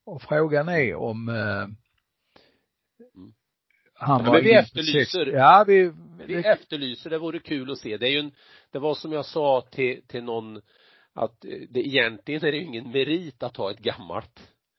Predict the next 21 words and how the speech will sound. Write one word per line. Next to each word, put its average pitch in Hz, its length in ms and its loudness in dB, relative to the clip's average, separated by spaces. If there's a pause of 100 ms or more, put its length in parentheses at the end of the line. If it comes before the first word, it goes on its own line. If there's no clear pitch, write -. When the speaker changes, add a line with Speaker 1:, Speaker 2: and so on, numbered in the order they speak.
(240)
Speaker 2:
eh, 98 240 -12 (680)
klubbrekord, 98 640 -6
för 110 100 -12
det - 20 -6
är 123 40 -6
ju 127 40 -10
ett - 80 -20
tecken 117 380 -6
på 110 100 -4
att 107 100 -6
utvecklingen 101 680 -4
har 101 80 -10
stått - 260 -18
still. 87 440 -10 (400)
Men - 120 -12
det 117 80 -8
vore 123 100 -8
Speaker 1:
Men 123 100 -2
det 120 80 2
Speaker 2:
lite 147 140 -4
kul 147 300 -8